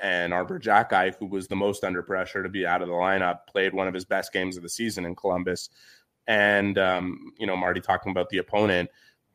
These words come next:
they knew that they were gonna face a line. The Laurier's line is pretty large and can really disturb.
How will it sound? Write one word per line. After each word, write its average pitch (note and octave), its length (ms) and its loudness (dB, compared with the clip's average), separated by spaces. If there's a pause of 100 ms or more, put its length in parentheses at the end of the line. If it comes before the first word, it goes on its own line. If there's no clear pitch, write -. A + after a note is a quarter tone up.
(380)
they G2 280 6
knew G2 280 2
that G2+ 140 0
they G2+ 100 2
were G2 80 4
gonna F#2+ 120 2
face G2+ 280 0
a F2+ 40 -4
line. F#2 640 2 (960)
The G2 80 -4
Laurier's F#2+ 480 2
line F2+ 260 4
is F2 420 -6 (320)
pretty G#2+ 320 2
large F#2+ 380 6
and F2+ 120 -6
can F2+ 120 -4
really F#2 240 0
disturb. F#2 480 2